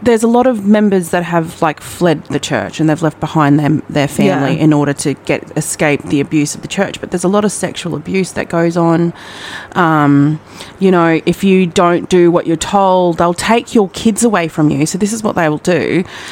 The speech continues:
Speaker 2: Yeah.
Speaker 1: So if they feel that a mother is complete-, uh, actually, no, hold on. Let's just rewind for a second. So Warren Jeffs is in prison at the moment for, obviously, <clears throat>
Speaker 2: After being on the run.
Speaker 1: Um, on the run, but he was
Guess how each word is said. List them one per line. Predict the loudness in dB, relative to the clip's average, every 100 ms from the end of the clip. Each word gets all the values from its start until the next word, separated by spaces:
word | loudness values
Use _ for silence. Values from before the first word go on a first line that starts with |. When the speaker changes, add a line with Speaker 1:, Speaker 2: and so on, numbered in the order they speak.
| -4
Speaker 2:
Yeah. | 0
Speaker 1:
So | 0
if | 0
they | -2 -2
feel | 0 2
that | 2
a | 2
mother | 2 2 0
is | 0 -2
complete-, | 0 0 0 -2 0 0
uh, | 0
actually, | 0 -2 0 2
no, | 4 2
hold | 2 0
on. | 0 2
Let's | 0 0
just | 0
rewind | 0 2 2 0
for | -2
a |
second. | -4 -6 -4 -4 -4 -12 -18 -18 -4
So | 0 2
Warren | 2 2 2 4
Jeffs | 2 0
is | 0 2
in | 2
prison | 2 2 2 2 0
at | -2
the | 0
moment | 2 2 0 -2 -8 -10
for, | -4 -2 0 -2 -6 -8
obviously, | -6 -4 -4 -4 -2 -2 -2 2
<clears throat> | 4 4
Speaker 2:
After | 2 0
being | 0 2 2
on | 2
the | 2
run. | 0 4 4 2 0
Speaker 1:
Um, | 0 0 2
on | 2
the | 4
run, | 4 2
but | 2 2
he |
was | 2 2 -2